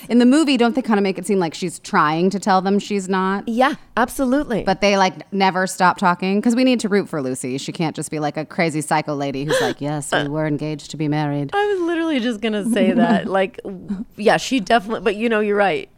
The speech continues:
Speaker 2: We have to see her trying not to be a psychopath. Like,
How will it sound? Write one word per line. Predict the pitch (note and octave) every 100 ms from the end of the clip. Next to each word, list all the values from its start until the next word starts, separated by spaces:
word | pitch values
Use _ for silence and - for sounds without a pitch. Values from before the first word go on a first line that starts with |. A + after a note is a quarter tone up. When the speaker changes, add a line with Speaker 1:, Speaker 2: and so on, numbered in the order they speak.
| -
Speaker 2:
We | F#3+ G#3+
have | G#3+ A3
to | -
see | F3+ G3+
her | F#3+ E3
trying | - E3+ C#3
not | D#3+ E3
to | D3+
be | C#3+
a |
psychopath. | D3 D#3 D3 D3 D#3+ - D3
Like, | E3+ E3+